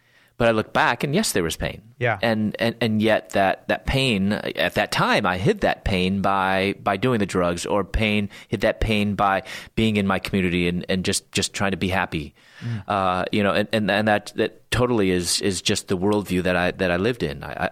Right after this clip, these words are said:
Speaker 1: I lived that out. It was com-, com-, completely experientially based. So I, um, my,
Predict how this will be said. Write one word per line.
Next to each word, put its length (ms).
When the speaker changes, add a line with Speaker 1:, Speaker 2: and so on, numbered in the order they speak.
Speaker 1:
I 20
lived 240
that 120
out. 200
It 40
was 160
com-, 120
com-, 160
completely 760
experientially 920
based. 500
So 420
I, 680
um, 640
my, 120